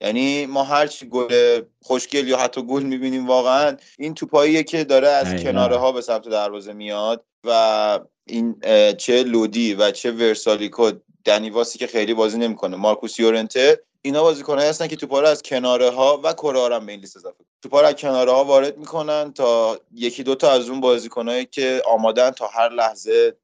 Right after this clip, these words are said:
Speaker 1: ضربه رو سمت دروازه بزنن، بتونن تیمو به گل برسونن. این، من حس نمی‌کنم این تاکتیک چیزی باشه که جلوی سیتی بتونه جواب بده. حداقل جلوی کانسلو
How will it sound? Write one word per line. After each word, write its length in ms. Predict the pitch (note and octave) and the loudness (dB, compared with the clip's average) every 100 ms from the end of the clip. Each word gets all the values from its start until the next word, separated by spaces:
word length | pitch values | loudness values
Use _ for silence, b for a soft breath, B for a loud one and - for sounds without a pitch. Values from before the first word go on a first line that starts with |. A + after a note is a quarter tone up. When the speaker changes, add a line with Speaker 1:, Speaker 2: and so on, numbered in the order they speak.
| _ | _
Speaker 1:
ضربه 300 | G2+ G#2 A2 | 0 2 2
رو 60 | G#2+ | -2
سمت 220 | G#2+ G2+ | -4 -4
دروازه 380 | G2 F#2+ F#2 G2 | -4 -4 -10 -14
بزنن، 600 | G2 G2 G2 G2+ G#2 G#2+ G2+ | -10 -6 -6 -4 -8 -10 -12
بتونن 420 | G#2 G#2+ G2 F#2+ | -8 -2 -4 -4
تیمو 220 | - G2+ | -8 -6
به 140 | F#2 | -6
گل 160 | F2+ F2+ | -6 -8
برسونن. 400 | F2 - - F2 _ B B B - | -8 -14 -14 -14 _ B B B -8
این، 180 | C#3 G3 | -8 -8
من 200 | C#3+ C#3+ | -4 0
حس 360 | F3+ F#3+ F#3 | 2 0 -2
نمی‌کنم 540 | F#3 F3+ D#3+ C3+ B2 A#2+ | -6 -6 -4 -2 -2 -2
این 140 | A#2+ | -6
تاکتیک 440 | A#2 A#2 - A2+ - | -4 -4 -4 -14 -14
چیزی 260 | - G#2+ | -12 -4
باشه 280 | A2+ A2+ A#2 | 0 0 -2
که 220 | - A#2+ | -10 -10
جلوی 500 | G#2 G#2+ A2 G#2+ A2+ | -6 -2 -2 -2 -4
سیتی 360 | A2 - A2 A2+ | -6 -6 -6 -2
بتونه 380 | G#2 G#2 G2+ G2 | -2 -2 -6 0
جواب 340 | G2+ F#2 - | 2 2 -2
بده. 260 | A2+ A2 G#2+ _ _ - | -6 -6 -10 _ _ -14
حداقل 420 | G2 G#2+ A2+ B2 _ _ G#2 | -4 -2 0 -4 _ _ -18
جلوی 260 | F2+ A2 A#2+ | -6 -2 -2
کانسلو 880 | - A#2 A2+ A2+ G#2+ A2+ A#2+ C3 | 0 -2 -2 -2 0 0 2 2